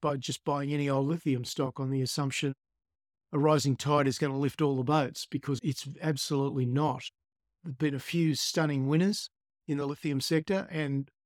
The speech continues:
the majority have been under pressure and have gone down. So this is very much a stock picker's market. Portfolio analysts last week looked at the danger of, of chasing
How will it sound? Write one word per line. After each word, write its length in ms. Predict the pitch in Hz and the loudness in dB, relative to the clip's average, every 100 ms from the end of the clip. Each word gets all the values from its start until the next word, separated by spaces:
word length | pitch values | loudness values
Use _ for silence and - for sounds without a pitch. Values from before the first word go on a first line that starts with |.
| _ 170 | _ -18
the 200 | 214 135 | -8 -2
majority 800 | 143 135 127 170 202 143 135 - - | 0 0 4 6 6 6 2 -2 -8
have 180 | - 131 | -6 -4
been 160 | 147 147 | -2 -2
under 180 | 139 | -4
pressure 460 | 131 - 185 - 135 | -6 -2 -2 0 -2
and 100 | 135 | 0
have 120 | 131 | -2
gone 180 | 143 139 | 0 0
down. 360 | 135 139 127 120 _ _ _ _ _ _ - | 0 -4 -6 -10 _ _ _ _ _ _ -6
So 140 | 139 | -2
this 180 | 120 - | -2 -4
is 100 | 123 | 0
very 300 | 139 175 165 | 4 6 6
much 460 | 151 143 - - - | 4 0 -4 -12 -10
a 60 | |
stock 340 | 147 - 165 147 _ - | -10 -4 -2 -4 _ -8
picker's 400 | 151 135 135 - | -4 0 -2 -2
market. 440 | 147 139 131 139 - _ _ _ _ _ _ _ _ _ _ _ _ | -2 -2 -2 -6 -6 _ _ _ _ _ _ _ _ _ _ _ _
Portfolio 440 | - 175 190 190 170 | -4 2 6 6 6
analysts 320 | 170 175 - | 4 2 2
last 260 | 165 156 - | 2 2 2
week 220 | 165 165 - - _ _ _ - | 4 4 0 -20 _ _ _ 0
looked 220 | 208 180 | 2 2
at 60 | 135 | 0
the 60 | |
danger 600 | 123 147 151 190 156 139 | 0 4 6 6 4 2
of, 100 | 135 | 2
of 160 | 160 131 | 0 -4
chasing 640 | - 160 143 - 143 143 | 0 2 2 2 0 0